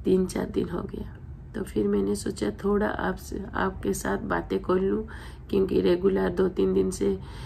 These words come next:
block नहीं आ रही है और सब मुझे पूछ रहे हैं, तो यही है हाल।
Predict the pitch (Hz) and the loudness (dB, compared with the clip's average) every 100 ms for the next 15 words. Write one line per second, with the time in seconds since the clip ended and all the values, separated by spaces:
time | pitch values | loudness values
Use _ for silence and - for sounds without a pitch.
0 | - - 165 170 - 175 160 160 196 196 | -12 -2 4 4 2 0 2 6 6 6
1 | 190 190 190 202 220 - 185 - 185 190 | 4 4 4 0 -2 -2 -2 0 2 2
2 | 175 170 - - 90 87 101 196 190 185 | 2 0 0 -2 0 2 2 2 2 0
3 | 95 - - - - - - - - - | -4 -6 -14 -12 -14 -14 -16 -14 -14 -14
4 | - - - - - - - - 180 180 | -14 -12 -12 -12 -14 -14 -6 -2 0 2
5 | 196 202 196 185 165 185 196 | 4 4 4 2 2 2 0